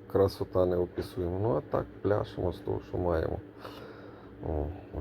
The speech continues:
зеленого не підвезли, благо червоний. Ну, бити, бо от Хепрі такий парень,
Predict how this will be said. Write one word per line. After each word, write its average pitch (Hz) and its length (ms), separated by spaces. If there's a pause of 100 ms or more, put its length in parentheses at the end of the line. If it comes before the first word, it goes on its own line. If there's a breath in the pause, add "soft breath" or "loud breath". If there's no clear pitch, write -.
зеленого 104 460
не 101 140
підвезли, 113 600
благо 104 460 (280)
червоний. 90 640 (120)
Ну, 107 180 (400)
бити, 117 480 (180)
бо 107 200
от - 140
Хепрі 123 400
такий - 320
парень, 90 400